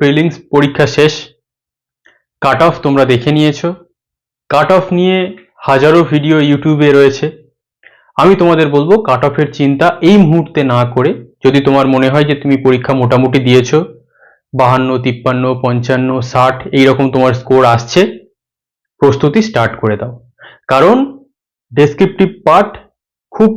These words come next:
টাফ পিএসসি ক্লার্কশিপে। তোমরা সবাই জানো এক ঘন্টার মধ্যে ছটা টপিক লিখতে হবে। আর সেই উদ্দেশ্যে আমি তোমাদের জন্য নিয়ে চলে এসেছি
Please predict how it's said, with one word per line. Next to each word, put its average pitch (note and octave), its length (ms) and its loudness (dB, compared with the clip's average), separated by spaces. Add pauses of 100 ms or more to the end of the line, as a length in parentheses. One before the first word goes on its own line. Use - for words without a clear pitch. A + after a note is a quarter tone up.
(140)
টাফ D#3 200 2 (240)
পিএসসি C3 400 -2
ক্লার্কশিপে। A#2 480 -4 (160)
তোমরা B2+ 180 -2 (100)
সবাই C#3+ 260 2
জানো D#3 160 2 (520)
এক C#3 60 0 (120)
ঘন্টার D3+ 400 0
মধ্যে C#3 280 0 (960)
ছটা C3 340 0
টপিক C3 300 0
লিখতে A2+ 280 -4
হবে। G#2+ 200 -8 (560)
আর B2+ 80 2 (120)
সেই A3 180 4 (160)
উদ্দেশ্যে C#3 520 0 (380)
আমি D#3+ 220 0
তোমাদের D3 360 -4
জন্য D3 180 0 (140)
নিয়ে C#3 240 4
চলে C3 260 2
এসেছি C#3 260 -2